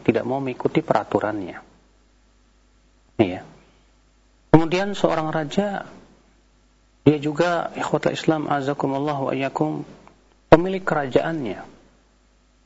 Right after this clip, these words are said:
Maka Allah Subhanahu wa Ta'ala Raja langit dan bumi. Maka Allah pun mempunyai peraturan-peraturan yang harus ditaati oleh hambanya. Dan apabila tidak ditaati oleh hambanya,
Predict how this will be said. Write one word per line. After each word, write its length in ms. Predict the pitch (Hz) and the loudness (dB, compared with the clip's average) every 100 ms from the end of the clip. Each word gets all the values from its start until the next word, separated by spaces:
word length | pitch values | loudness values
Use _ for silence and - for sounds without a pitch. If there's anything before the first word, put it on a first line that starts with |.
| _ _ _ _ - | _ _ _ _ 2
Maka 400 | - 135 135 131 - - - - _ _ - | 4 4 0 -2 -8 -20 -20 -20 _ _ 4
Allah 220 | 151 147 | 6 4
Subhanahu 420 | - 151 160 143 | 0 0 0 -2
wa 120 | 151 | -2
Ta'ala 340 | - 156 165 156 | 0 0 -2 -2
Raja 580 | 190 180 156 156 143 139 - | -2 -2 -2 0 0 -2 0
langit 320 | 156 170 - | 0 -2 0
dan 180 | 175 180 | 0 0
bumi. 240 | 220 - - - - - _ _ _ _ _ _ _ _ - | -4 -6 -10 -20 -20 -20 _ _ _ _ _ _ _ _ 4
Maka 240 | - 165 | 6 4
Allah 240 | 175 180 180 | 2 -2 2
pun 340 | 202 202 196 - - | 2 2 -6 -8 2
mempunyai 400 | 135 - 156 160 | 2 2 -2 0
peraturan-peraturan 1400 | 139 127 - 143 135 113 - 110 - 127 117 98 - - | -2 -2 0 0 0 -2 -2 -2 0 -2 -2 -8 -12 -2
yang 120 | 113 | -2
harus 180 | - 135 | -2 -2
ditaati 540 | 147 - - 156 - 160 | -2 0 -2 0 -2 -2
oleh 160 | 160 | -4
hambanya. 560 | 147 165 190 208 - - - - _ _ _ _ - | -4 -4 -4 -4 -10 -14 -20 -20 _ _ _ _ 2
Dan 160 | 135 | 4
apabila 320 | 143 143 160 | 2 0 -2
tidak 240 | - 143 139 | -2 -2 -2
ditaati 480 | 143 156 156 170 165 | 0 0 0 0 -2
oleh 160 | 156 | 0
hambanya, 560 | 151 160 175 185 208 | -2 -2 -2 -2 -6